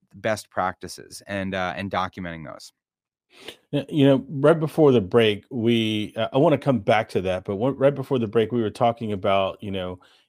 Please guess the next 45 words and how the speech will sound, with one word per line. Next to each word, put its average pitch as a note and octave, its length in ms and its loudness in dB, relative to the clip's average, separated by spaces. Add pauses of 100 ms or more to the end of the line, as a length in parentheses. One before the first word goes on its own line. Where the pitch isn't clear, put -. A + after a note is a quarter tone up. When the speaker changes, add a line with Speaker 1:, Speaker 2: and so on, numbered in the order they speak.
Speaker 2:
your A2+ 160 0
businesses B2 720 0
are A2 340 0
a A2 80 -8
little C3+ 220 2
more C#3 260 2
attractive A2+ 680 -2
when G2+ 280 -4
people B2 280 -6
can G#2 220 -10
kinda A2 220 -6
see, A#2+ 200 -6
like, A2 160 -6
it's - 180 -14
turnkey, B2+ 760 -4
using G#2+ 320 -6
the G#2 80 -2
Speaker 1:
Yeah. G#2 40 -6
Speaker 2:
word A2 160 2
that F#2 120 -8
you A#2 180 0
said G2+ 400 -4 (480)
as A2 160 -2
well. A2+ 280 4
I D2+ 60 -6
mean, A#2 260 2
do C3+ 120 -4
you F#3 140 -2
find C#3+ 320 0
it C3 80 -2
also B2+ 500 0
where A2 520 0 (520)
once C3+ 540 0 (100)
C C#3 540 -2
E B2+ 60 4
Os B2 440 2
or G#2 60 -6
founders A#2+ 680 0
get B2 200 -4
these A#2 220 -4
processes A#2+ 760 -2
and G#2+ 120 -8
policies A#2+ 640 -4
in G2 100 -10
place, D3 480 -2